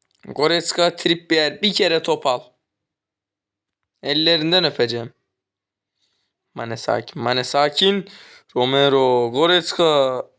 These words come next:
Oğlum her yerden de Goretzka çıkıyor ya. Bu kart çok mükemmel, deli dehşet. Yahu he.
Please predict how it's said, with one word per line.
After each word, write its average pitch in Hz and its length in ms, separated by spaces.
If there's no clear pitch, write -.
Oğlum 127 300
her 127 160
yerden 120 380
de 120 60
Goretzka 117 460
çıkıyor 117 460
ya. 113 140
Bu - 140
kart 120 200
çok - 320
mükemmel, 117 680
deli 117 260
dehşet. - 360
Yahu 117 340
he. 139 840